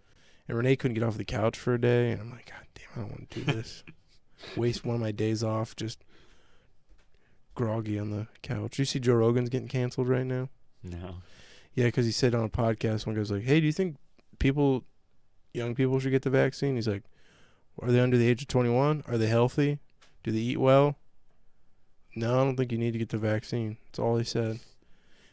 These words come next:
Speaker 1: Vice is right. Remember when Vice used to actually be something and not this,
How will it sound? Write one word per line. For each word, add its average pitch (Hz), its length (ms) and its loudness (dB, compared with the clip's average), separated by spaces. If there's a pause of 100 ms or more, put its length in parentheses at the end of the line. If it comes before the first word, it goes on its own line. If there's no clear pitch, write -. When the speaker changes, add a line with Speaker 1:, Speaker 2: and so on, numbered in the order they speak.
(140)
Speaker 1:
Vice 120 420 0
is 127 120 2
right. 123 180 0
Remember 214 240 8
when 190 120 6
Vice 117 360 4
used 123 240 0
to 123 100 4
actually 110 520 0 (200)
be 113 160 -2
something 131 480 0 (280)
and 110 180 -6
not 110 240 -4 (100)
this, - 380 -2